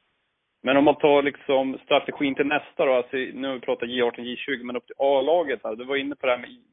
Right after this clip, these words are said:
Pantern. Eh, ni har ju lånat ut ett par spelare dit. Haudum, Mångs, Elfström och Lerby gick ju också den vägen. Eh, är det det,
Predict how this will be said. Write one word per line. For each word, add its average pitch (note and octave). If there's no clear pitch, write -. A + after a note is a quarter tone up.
Pantern. G#2+
Eh, G#2+
ni A#2
har B2
ju B2
lånat C3+
ut D3
ett C3+
par B2
spelare G#2+
dit. G#2
Haudum, G#2+
Mångs, G#2
Elfström G#2+
och G#2
Lerby A#2+
gick A2+
ju A#2
också -
den A2+
vägen. G#2+
Eh, G#2+
är C3+
det D#3+
det, C#3+